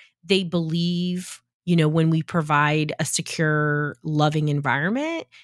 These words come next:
you know, they'll trust in adults in healing. And they don't know they can't get better. And I, I just fell in love with kids thirty years ago because of that. And,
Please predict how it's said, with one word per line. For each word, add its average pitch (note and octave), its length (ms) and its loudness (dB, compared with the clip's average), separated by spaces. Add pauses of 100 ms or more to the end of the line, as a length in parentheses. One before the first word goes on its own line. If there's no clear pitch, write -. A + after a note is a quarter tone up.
(120)
you F#3+ 100 2
know, F3+ 60 6
they'll F#3+ 220 0
trust - 920 -4 (100)
in E3 500 0 (100)
adults D#3 800 -6
in E3+ 160 2
healing. - 560 -10 (340)
And F3+ 420 0
they F3+ 360 0
don't G3+ 260 0
know G#3 160 0
they G#3 140 -2
can't F#3 320 -8
get F#3 160 -8
better. F#3 340 -4
And C#3 100 -4
I, B2+ 200 -4
I E3+ 160 0
just G#3 400 -6 (120)
fell F#3 300 2
in E3 120 0
love D#3+ 200 -2
with D#3 160 -4
kids D3 300 -6
thirty D3 300 -2
years C#3+ 280 -4
ago D3 220 -2
because C#3 500 -6
of F3+ 140 -4
that. A#3 400 2 (680)
And, F#3 440 2